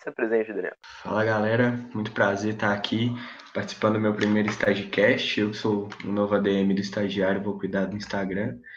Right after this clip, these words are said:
Speaker 2: E é muito bom estar aqui e ser um pouco clubista e falar um monte de coisas erradas, né? Porque é pra isso que a gente veio ao mundo.
Speaker 1: E também aqui, pra que vocês não sabem, mas o Daniel é torcedor dos Steelers.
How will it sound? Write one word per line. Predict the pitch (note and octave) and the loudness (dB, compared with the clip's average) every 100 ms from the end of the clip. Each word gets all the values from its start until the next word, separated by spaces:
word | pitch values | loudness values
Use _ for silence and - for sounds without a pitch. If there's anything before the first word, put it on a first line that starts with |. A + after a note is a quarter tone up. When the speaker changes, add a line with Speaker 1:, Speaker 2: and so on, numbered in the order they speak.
| - - - | -18 -18 -6
Speaker 2:
E | G#2 G2+ G2+ G2+ G2+ G2 G2 - | 0 2 2 0 -2 -4 -8 -8
é | F#2 | -2
muito | A2+ A#2+ | 0 2
bom | G#2 | 2
estar | G#2 - G2 | 0 0 -2
aqui | F#2+ - G#2+ A2 G#2+ - | -2 -2 0 2 -2 0
e | G#2+ G#2 | 0 2
ser | G#2 - | 0 -2
um | G2 G2+ | -2 -2
pouco | - - G#2 | -6 -6 -6
clubista | G#2+ G2+ G2 A#2 - C3 - - - - - - - _ _ - | -4 -4 -2 -4 -6 -10 -12 -20 -20 -20 -20 -20 -20 _ _ -6
e | A#2 A#2+ A#2 | 4 6 6
falar | A#2 A#2 A#2+ A#2+ A#2 - - _ - | 2 2 4 2 0 -6 -16 _ -6
um | A#2 | 0
monte | A#2 A#2+ | 2 2
de | A#2+ A2+ A2+ A2+ | 0 -2 -4 -6
coisas | A2 G#2+ G#2 | -6 -2 -2
erradas, | G2 F2 D#2+ - - | 0 -2 -4 -8 -8
né? | F2 | -8
Porque | - - F2 F#2 - | -8 -16 -14 -14 -12
é | |
pra | - F2 | -2 0
isso | E2+ - - | -2 -6 -14
que | - | -6
a | |
gente | F#2+ F#2+ | -4 -4
veio | F#2+ F#2+ F#2 | -2 0 0
ao | |
mundo. | F2+ - - - | -2 -6 -18 -10
Speaker 1:
E | C#3+ | -10
também | - E3 C3 C3 C3 C#3+ | 2 2 2 -2 2 4
aqui, | B2+ B2 B2 C3 B2+ _ | 4 2 -6 -6 -8 _
pra | - | -10
que | A2+ _ A2+ G#2+ G2 G#2+ | -10 _ -8 -8 -8 -8
vocês | A2+ B2+ B2+ | -4 0 2
não | A2 | 2
sabem, | - B2 B2 | 8 8 8
mas | A2 | 0
o | G#2 | 0
Daniel | G#2 G#2+ G#2 | 2 4 4
é | |
torcedor | A#2 G#2+ - A2 G#2+ A2+ A#2 | 4 0 0 -4 2 2 4
dos | G#2+ - - | 0 -4 -6
Steelers. | B2 C3 C#3+ C#3+ C#3+ | -4 2 2 2 0